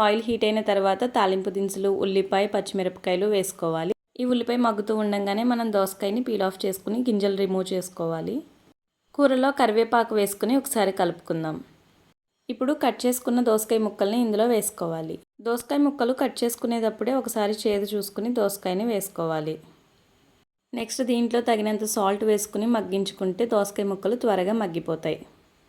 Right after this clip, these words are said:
దీని మీద మూత పెట్టుకుని ఒక ఐదు నిమిషాలు మగ్గనిద్దాం. అన్నీ రెడీగా పెట్టుకుంటే ఒక్క పది నిమిషాల్లో ఈ దోసకాయ కర్రీ రెడీగా అయిపోతుంది. ఎప్పుడు చేసుకున్నా చాలా టేస్టీగా ఉంటుంది. ఈ కర్రీలో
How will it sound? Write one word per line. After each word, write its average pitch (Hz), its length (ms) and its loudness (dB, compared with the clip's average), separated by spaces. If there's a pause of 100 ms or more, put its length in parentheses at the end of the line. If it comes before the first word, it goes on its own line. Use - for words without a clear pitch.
(760)
దీని 254 220 2
మీద 240 120 2 (100)
మూత 233 180 2 (100)
పెట్టుకుని 226 380 0
ఒక 269 160 0
ఐదు 196 140 2
నిమిషాలు 190 400 0
మగ్గనిద్దాం. 156 480 -4 (1120)
అన్నీ 240 260 2
రెడీగా 226 340 2
పెట్టుకుంటే 208 520 0
ఒక్క 214 220 -6
పది 190 200 2
నిమిషాల్లో 202 480 0
ఈ - 80 2
దోసకాయ 190 380 0
కర్రీ 196 260 -4
రెడీగా 180 340 0
అయిపోతుంది. 160 560 -6 (180)
ఎప్పుడు 185 280 -8
చేసుకున్నా 190 480 -6
చాలా 180 280 -2
టేస్టీగా 175 520 -4
ఉంటుంది. 151 360 -8 (720)
ఈ 240 160 -2
కర్రీలో 226 300 0